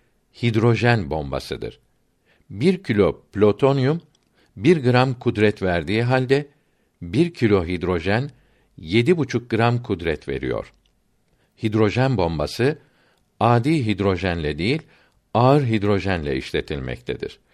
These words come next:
Çünkü iki ağır hidrojen çekirdeği, altı milyon derece sıcaklıkta daha kolay birleşerek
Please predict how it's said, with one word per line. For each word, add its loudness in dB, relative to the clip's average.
Çünkü 0
iki 0
ağır 0
hidrojen -2
çekirdeği, -4
altı 2
milyon 0
derece 2
sıcaklıkta -4
daha 0
kolay 0
birleşerek 0